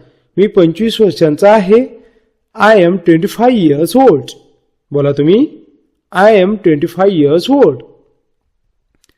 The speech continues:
तुमचा वाढदिवस कधी आहे? कसं विचारणार इंग्लिशमध्ये? "When is your birthday?"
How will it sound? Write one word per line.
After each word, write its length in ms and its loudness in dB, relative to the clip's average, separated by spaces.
तुमचा 360 -2
वाढदिवस 540 2
कधी 260 0
आहे? 360 -2
कसं 200 -8
विचारणार 360 0
इंग्लिशमध्ये? 640 -2
"When 360 4
is 300 0
your 180 2
birthday?" 440 -2